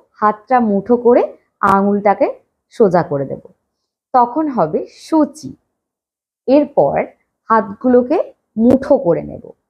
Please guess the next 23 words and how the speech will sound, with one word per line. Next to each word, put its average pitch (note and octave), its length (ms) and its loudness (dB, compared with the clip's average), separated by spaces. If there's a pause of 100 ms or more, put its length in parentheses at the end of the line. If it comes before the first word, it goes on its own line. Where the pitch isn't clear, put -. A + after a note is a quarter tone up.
(440)
এই C#4+ 140 2
মুদ্রার C#4 380 2 (100)
নাম D3 120 0 (100)
হচ্ছে C#3 300 -8 (380)
মুষ্টি। B3+ 540 0 (600)
এরপর G3+ 460 2 (340)
আমরা D#3+ 260 0 (460)
এই C#4 180 2
মুদ্রার F#3+ 420 0 (100)
নাম D#3+ 140 -2 (880)
জেনে F#3 280 2
নেব, D3+ 140 -2 (640)
এই C#4 200 4
মুদ্রার C4 300 2
নাম E3+ 220 2 (120)
হলো E3+ 200 2 (440)
শিখর। B3 520 0 (720)
এবং C4 280 4 (220)
হাতটাকে G3+ 560 0 (340)
ফুলের C4+ 440 2
মতো C4 180 2 (100)
করে G#3+ 140 2 (140)
খুলে F3+ 320 0